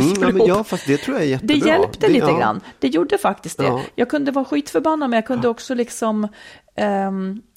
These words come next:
Speaker 2: ja, det blev någonting
Speaker 1: Ja.
Speaker 2: som blev bättre.
Speaker 1: Ja, men ett annat mindset, att man
Speaker 2: Precis.
Speaker 1: ser på den andra på ett, på ett liksom, på, inte det gamla vanliga sättet, utan
Speaker 2: Nej.
Speaker 1: på ett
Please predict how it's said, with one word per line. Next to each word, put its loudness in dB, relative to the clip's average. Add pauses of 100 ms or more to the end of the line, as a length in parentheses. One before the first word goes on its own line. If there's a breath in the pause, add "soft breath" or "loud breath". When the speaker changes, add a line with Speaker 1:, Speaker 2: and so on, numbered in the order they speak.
Speaker 2:
ja, 0
det -2
blev -4
någonting -4
Speaker 1:
Ja. -8
Speaker 2:
som -4
blev -2
bättre. -8 (140)
Speaker 1:
Ja, -2
men 0
ett -2
annat -4
mindset, -6
att -6
man -4
Speaker 2:
Precis. -2
Speaker 1:
ser 0
på -4
den -2
andra -4
på -10
ett, -14
på -6
ett -6
liksom, -6 (180)
på, -4
inte -2
det 0
gamla 0
vanliga 0
sättet, -6
utan -6
Speaker 2:
Nej. -2
Speaker 1:
på -2
ett -8